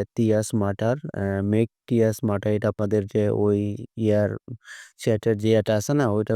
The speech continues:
প্রোফাইলে সেট আপ করতে হবে। তো এটা করে নেবেন। এটা আমি দেখাবো না, এটা দেখাইতে গেলে আবার সময় লাগবে। তো এগুলো স্কিপ। আর এটা হইছে আপনার ইনফ্লুয়েন্সারদের জন্য।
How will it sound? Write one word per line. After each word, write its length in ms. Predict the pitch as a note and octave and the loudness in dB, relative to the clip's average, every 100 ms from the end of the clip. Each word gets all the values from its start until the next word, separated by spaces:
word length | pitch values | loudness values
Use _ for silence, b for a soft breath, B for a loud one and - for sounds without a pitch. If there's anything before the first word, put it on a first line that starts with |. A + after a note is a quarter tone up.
| G#2+ | -2
প্রোফাইলে 400 | A#2+ G#2+ A2 A2 | -2 0 -2 -2
সেট 180 | G#2+ G#2 | -2 -4
আপ 100 | - | -4
করতে 200 | G2+ G2+ | -8 -8
হবে। 100 | A2+ | -4
তো 80 | B2+ | -2
এটা 160 | A#2 A2 | -2 -2
করে 200 | A#2+ A2+ | 2 2
নেবেন। 260 | A2 G2 - _ _ _ _ _ _ _ | 2 -2 -6 _ _ _ _ _ _ _
এটা 120 | B2 A#2 | -8 -2
আমি 120 | A2+ | 0
দেখাবো 320 | G#2+ G#2 G2+ | 0 0 -2
না, 140 | G#2+ A#2+ C#3+ _ _ _ - | -2 -4 -8 _ _ _ -18
এটা 240 | - - A2+ | -14 -10 -6
দেখাইতে 360 | A2 G#2+ G#2+ | -4 -4 -2
গেলে 160 | G#2+ G#2+ | -2 0
আবার 160 | G#2 G#2 | -2 -4
সময় 300 | G#2+ G#2 G2+ | -4 -4 -2
লাগবে। 280 | G2 G2 A2 _ _ _ _ _ | -4 -8 -12 _ _ _ _ _
তো 80 | - A#2+ A2+ | -6 -2 0
এগুলো 300 | A#2+ G#2+ A2+ | -2 -2 -2
স্কিপ। 280 | - B2+ B2+ | -2 -4 -2
আর 120 | B2 | 0
এটা 200 | A#2 A2+ | 0 2
হইছে 220 | A2+ A2 A#2 | 0 -2 -2
আপনার 240 | G#2+ A2 A2 | -2 -2 0
ইনফ্লুয়েন্সারদের 680 | A2 A2 G#2 G#2 G#2+ G#2+ G#2+ | 0 0 -2 -2 -2 -2 -2
জন্য। 160 | G#2+ | -2